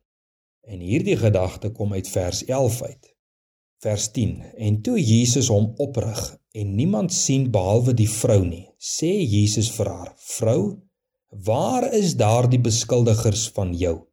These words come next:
Het niemand jou dan veroordeel nie?' Vers elf: En sy antwoord: 'Niemand nie, Here.' En Jesus sê vir haar: 'Ek veroordeel jou ook nie. Gaan heen en sondig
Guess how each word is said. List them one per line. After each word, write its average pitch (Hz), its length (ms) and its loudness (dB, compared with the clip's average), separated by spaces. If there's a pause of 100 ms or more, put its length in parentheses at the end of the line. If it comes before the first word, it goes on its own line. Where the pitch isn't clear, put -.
(360)
Het 165 200 -6
niemand 165 360 0
jou 113 140 4
dan 98 200 2
veroordeel 156 680 2
nie?' 196 360 0
Vers 98 400 -4
elf: 101 340 -4
En 113 140 -2
sy 117 120 0
antwoord: 98 640 0
'Niemand 170 680 0
nie, 104 160 2
Here.' 87 380 -4 (380)
En 107 140 -4
Jesus 107 460 2
sê 101 100 2
vir - 180 -4
haar: 90 240 -8 (100)
'Ek 165 200 -6
veroordeel 156 640 2
jou 147 260 2
ook 165 160 -4
nie. 90 180 -2
Gaan 123 480 2
heen 175 360 2 (300)
en 92 220 -10
sondig 151 880 -2